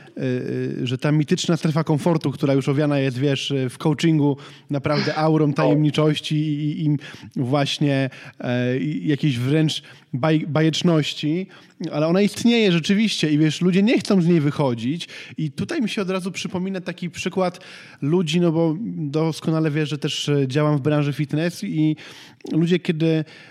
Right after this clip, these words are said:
Speaker 1: e, mają schudnąć i przyjść do klubu fitness, mówią tak: „Nie, nie idę do klubu fitness, nie przyjdę na siłownię, ponieważ jeszcze jestem za słaby. Jak będę silniejszy, to wtedy przyjdę”. To jest
Speaker 2: No.
Speaker 1: moim zdaniem bardzo podobny przykład. Natomiast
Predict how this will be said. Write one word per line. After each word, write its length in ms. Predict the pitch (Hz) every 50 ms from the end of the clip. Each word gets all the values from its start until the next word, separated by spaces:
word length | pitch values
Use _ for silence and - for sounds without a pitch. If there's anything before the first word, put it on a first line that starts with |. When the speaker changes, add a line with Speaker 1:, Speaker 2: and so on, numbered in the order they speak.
| - -
Speaker 1:
e, 300 | 135 131 127 127 127 127
mają 280 | 139 151 170 165 156
schudnąć 640 | 147 - - - 180 180 175 185 180 165 - - - -
i 80 | - 127
przyjść 260 | - - - 175 147
do 100 | 165 151
klubu 200 | - 160 156 151
fitness, 200 | 156 175 175 147
mówią 180 | 160 156 156 143
tak: 300 | - 110 95 90 - - - - - - - _ -
„Nie, 480 | 190 208 214 208 185 175 151 123 107 107 123
nie 120 | 147 175
idę 160 | 185 165 151
do 80 | 139 147
klubu 220 | - 143 135 127
fitness, 540 | - - 190 - 190 190 208 220 - - -
nie 120 | 165 156
przyjdę 300 | - - - 185 156 156
na 100 | 143 143
siłownię, 680 | 131 - - 147 156 175 165 139 139 139 147 165 196 196 175 -
ponieważ 440 | - 160 160 151 143 151 143 - -
jeszcze 240 | 160 151 - - 170
jestem 260 | 151 - 170 165 147
za 80 | 143
słaby. 420 | 135 - - 160 131 104 92 - - - - - - - -
Jak 140 | 143 131 147
będę 240 | 208 349 320 294
silniejszy, 500 | - - 175 180 220 381 285 151 - -
to 120 | - - 165
wtedy 240 | - - 180 170 -
przyjdę”. 400 | - - 123 107 95 90 90 - - - - - _ -
To 80 | - 262
jest 160 | 226 208 180
Speaker 2:
No. 180 | 180 175 165 -
Speaker 1:
moim 440 | 202 190 185 190 196 185 185 185 165
zdaniem 340 | 151 139 160 180 170 156 139
bardzo 260 | 147 147 147 139 -
podobny 380 | - 147 135 143 131 135 131 120
przykład. 460 | - 135 127 - 143 143 165 170 - - - - - - - - - - -
Natomiast 480 | 156 151 143 185 - - 175 - -